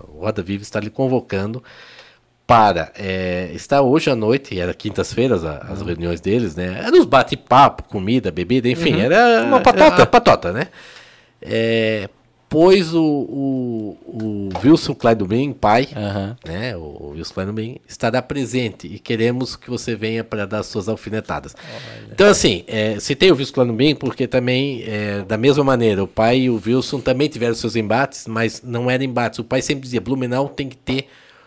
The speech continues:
Speaker 1: um prefeito, candidatos daqui. É impossível
Speaker 2: Uhum.
Speaker 1: que venha gente de fora sempre pra cá."
Speaker 2: Uhum.
Speaker 1: Então ele, ele nunca criticou o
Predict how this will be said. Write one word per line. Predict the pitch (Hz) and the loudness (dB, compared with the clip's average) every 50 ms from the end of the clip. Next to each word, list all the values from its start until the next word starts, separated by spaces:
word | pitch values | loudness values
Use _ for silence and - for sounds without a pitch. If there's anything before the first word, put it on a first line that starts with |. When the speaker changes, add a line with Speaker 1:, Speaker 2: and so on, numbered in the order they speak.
| _ _ _ _ _ _ _ | _ _ _ _ _ _ _
Speaker 1:
um | 120 | -18
prefeito, | 117 - 135 123 113 - - - 143 147 - - - | -6 -4 -2 -2 -2 -2 0 0 0 0 0 -4 -8
candidatos | - - 113 110 101 117 117 113 - - | -6 -4 -4 -2 0 0 -2 -2 -2 -2
daqui. | 139 127 117 - - - 131 107 - - - _ | -2 -2 -2 -2 -4 -4 -4 -4 -4 -10 -18 _
É | - 95 101 | -12 -8 -8
impossível | 113 107 95 - 113 95 95 127 135 95 95 | -8 -8 -8 -8 -6 -6 -4 -6 -6 -6 -8
Speaker 2:
Uhum. | 95 | -10
Speaker 1:
que | 95 | -8
venha | 113 120 120 120 110 | -8 -8 -6 -6 -8
gente | 98 117 117 - - 120 | -8 -10 -12 -12 -14 -14
de | 110 | -14
fora | - - - 127 123 123 113 98 | -14 -6 -2 0 2 2 2 0
sempre | - - 107 95 - - | -2 -6 -6 -8 -8 -10
pra | - 87 78 | -8 -8 -10
cá." | - - - - - - - 104 | -10 -10 -14 -16 -16 -18 -16 -14
Speaker 2:
Uhum. | 101 104 95 98 98 98 | -14 -12 -12 -14 -16 -8
Speaker 1:
Então | - 98 104 113 | -4 -2 0 2
ele, | 113 120 127 135 131 123 107 92 101 | 2 2 2 2 0 -2 -2 -4 -6
ele | 104 104 107 | -6 -4 -2
nunca | 120 151 165 - - | -4 -2 -2 -4 -2
criticou | - - - - - - - 135 - - - | -2 -4 -4 -4 -10 -10 -8 -10 -8 2 4
o | 330 320 330 - | 6 6 6 2